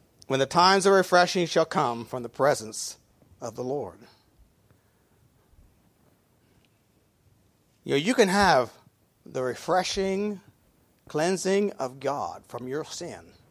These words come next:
and have assurance of life eternal and not the doom look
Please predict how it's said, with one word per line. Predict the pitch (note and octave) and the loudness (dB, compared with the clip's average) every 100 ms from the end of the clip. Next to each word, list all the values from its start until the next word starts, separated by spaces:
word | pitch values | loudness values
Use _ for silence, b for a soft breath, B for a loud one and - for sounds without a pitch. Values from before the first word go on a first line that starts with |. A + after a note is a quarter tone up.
| _ _ _ | _ _ _
and | B2 | -6
have | E3+ E3+ | 0 0
assurance | C#3+ - A3+ G#3 B2 - - - _ _ _ _ _ _ - | -2 -4 -2 -2 -6 -12 -18 -18 _ _ _ _ _ _ -10
of | C3 B2+ | -8 -2
life | C#3 F#3 D3+ | -2 -2 -4
eternal | C#3 D#3+ D#3+ F2 - _ _ _ _ _ _ _ _ _ _ _ _ _ _ _ _ _ _ _ _ _ _ _ _ _ _ | -10 -8 -8 -12 -20 _ _ _ _ _ _ _ _ _ _ _ _ _ _ _ _ _ _ _ _ _ _ _ _ _ _
and | C3 C3+ | -8 -4
not | D3 G3+ G#3 | -2 -2 -2
the | D3 | -4
doom | C3 D#3 F3 C#3 A#2 A#2+ - _ _ | -4 0 0 -2 -8 -12 -14 _ _
look | C3+ C#3+ A#2+ - - | -2 0 -2 -6 -20